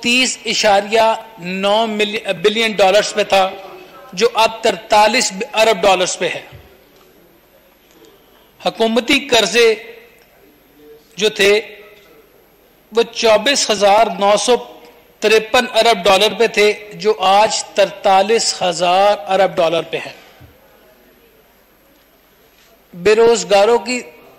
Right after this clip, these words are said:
तादाद में कोई एक करोड़ लोगों का इजाफा हुआ। मिस्टर स्पीकर, ये वो चैलेंजेस हैं जो पीएमएलएन government ने, जो हमारी सबकी जो government है,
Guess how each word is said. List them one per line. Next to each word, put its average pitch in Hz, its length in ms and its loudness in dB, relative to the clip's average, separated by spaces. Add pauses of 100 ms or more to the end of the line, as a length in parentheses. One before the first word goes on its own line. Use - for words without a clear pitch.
(120)
तादाद 202 540 4
में 226 280 -4 (480)
कोई 240 180 0 (180)
एक 240 400 2 (200)
करोड़ 220 420 4 (540)
लोगों 196 300 0
का 202 140 0
इजाफा 170 420 0
हुआ। 143 280 -8 (2500)
मिस्टर 208 320 -2
स्पीकर, 269 440 -4
ये 262 120 0
वो 277 200 -2
चैलेंजेस 226 640 -2
हैं 190 400 -6 (500)
जो 226 240 -4 (200)
पीएमएलएन 233 680 -4 (100)
government 196 460 0
ने, 220 120 -2
जो 208 100 -4
हमारी 190 400 -2
सबकी 240 420 0
जो 214 140 -2
government 190 480 0
है, 202 260 0